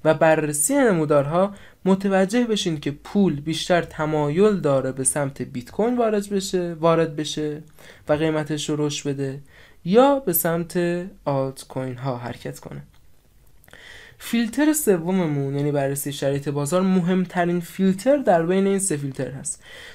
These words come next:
چرا که حتی اگر ارزهای مناسب از فیلتر اول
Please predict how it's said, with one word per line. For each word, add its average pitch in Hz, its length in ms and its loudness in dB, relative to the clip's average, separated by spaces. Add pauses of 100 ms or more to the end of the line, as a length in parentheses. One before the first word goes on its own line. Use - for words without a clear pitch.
چرا 294 240 6
که 277 120 -2
حتی 262 300 2
اگر 269 360 6
ارزهای 190 680 4
مناسب 180 720 0 (400)
از 220 280 4
فیلتر 202 420 2
اول 170 680 4